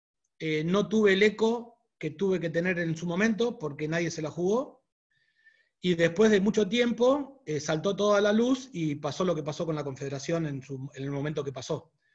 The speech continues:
Pero para todo esto y para que pase, yo me mastiqué bastante bronca y, y estar solo durante un año y pico, y no la pasé bien.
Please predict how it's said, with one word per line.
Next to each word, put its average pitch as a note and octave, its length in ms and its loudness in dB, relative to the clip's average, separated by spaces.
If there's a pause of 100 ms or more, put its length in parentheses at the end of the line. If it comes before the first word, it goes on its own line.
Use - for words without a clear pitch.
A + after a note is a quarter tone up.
(360)
Pero D3 220 0
para D3+ 200 0
todo G3+ 220 4
esto G3 180 2
y D#3 40 -2
para D3+ 180 -2
que D#3 140 -2
pase, G3 320 0
yo D#3+ 440 0
me C#3 120 -8
mastiqué D#3+ 640 2
bastante E3 480 -2
bronca F#3 500 0
y, C3+ 460 -6 (760)
y D#3 140 -4
estar D#3+ 300 0
solo G#3 400 4
durante D3+ 480 -2
un D#3+ 180 0
año E3+ 160 0
y D#3 40 0
pico, E3 440 -4
y D3+ 120 -8
no D#3+ 100 0
la D#3+ 100 2
pasé D3 240 -2
bien. C3+ 380 -2